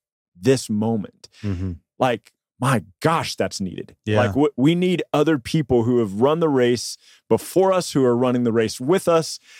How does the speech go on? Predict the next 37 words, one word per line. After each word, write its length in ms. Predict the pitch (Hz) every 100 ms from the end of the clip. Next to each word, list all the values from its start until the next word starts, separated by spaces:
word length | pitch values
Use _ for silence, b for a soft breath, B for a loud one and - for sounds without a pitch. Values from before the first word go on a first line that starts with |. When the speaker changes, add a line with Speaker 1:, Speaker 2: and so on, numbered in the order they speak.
| B -
Speaker 1:
We 100 | 165
need 180 | 165
people 260 | - 160 147
to 60 | 131
come 160 | -
<laughs> 80 | 156
alongside 400 | 110 123 - 127
of 60 | 135
us 140 | 120
and 100 | 120
go, 180 | 113 110
"Listen, 460 | 104 120 113 95 92
like, 280 | 101 95 _ _ _ _
you're 100 | 113
not 340 | 120 127 156
by 120 | 110 107
yourself." 600 | 95 - 90 - - -
Speaker 2:
Mm-hmm. 300 | 104 90 95 92 -
Speaker 1:
And, 400 | 135 131 131 120 -
and 260 | 127 120
if 220 | 120 113 120
you're, 320 | 139 175 175
if 180 | - -
you're 140 | 139 165
feeling 480 | - 147 143 131
like, 380 | 123 113 101 - _ -
"Man, 200 | 107 101
I'm 100 | 110
just 240 | 110 - 98
alone. 580 | 95 98 101 95 82 -
I 160 | 104
am 100 | 104
just 240 | 101 95 -
in 140 | 123 123
this 200 | 117 107
alone," 480 | 90 95 87 87 - b b b b b _
I, 100 | 107